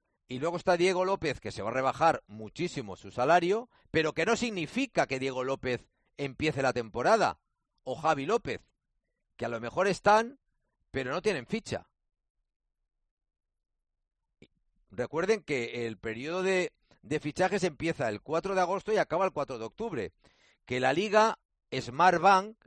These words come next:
que habrá que acostumbrarse, empieza el doce de septiembre, y que con la rapidez que va todo, que nadie, que nadie se olvide,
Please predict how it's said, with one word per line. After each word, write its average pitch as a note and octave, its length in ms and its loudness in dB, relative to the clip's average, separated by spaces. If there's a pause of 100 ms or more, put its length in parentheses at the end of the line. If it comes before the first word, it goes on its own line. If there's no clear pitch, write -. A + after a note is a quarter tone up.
(260)
que A2 100 -8
habrá B2+ 180 -2
que D#3+ 60 0
acostumbrarse, D#3 880 2 (560)
empieza D#3 540 0
el D#3 100 0
doce F#3 240 0
de E3 80 0
septiembre, D3+ 680 -4 (400)
y C#3 140 -6
que C#3 180 -8
con B2+ 240 -4
la B2 180 2 (480)
rapidez C3 600 -2
que F#3 140 0
va D#3+ 120 6
todo, G3+ 540 -4 (1000)
que G#2+ 140 -8
nadie, E3 480 -2
que G#2 140 -10
nadie D3 200 -4
se E3 120 -6
olvide, F3+ 500 -4